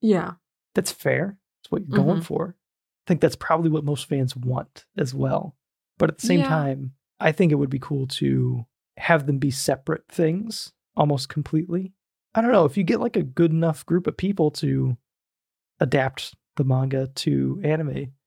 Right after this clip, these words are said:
Speaker 2: maybe let them make their own decisions about, like, how dialogue goes down between these two people and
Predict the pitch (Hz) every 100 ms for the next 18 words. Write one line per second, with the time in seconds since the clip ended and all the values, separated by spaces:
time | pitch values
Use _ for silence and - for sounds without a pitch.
0 | _ _ _ _ _ _ 135 127 147 180
1 | 175 175 - 202 196 196 180 190 147 151
2 | - 165 156 165 143 127 131 117 120 123
3 | 127 127 135 131 131 - _ _ _ _
4 | _ - - 151 151 139 135 135 131 131
5 | 127 135 131 143 131 127 127 135 127 123
6 | - 135 - 135 135 135 139 - 190 135
7 | 131 127 127 -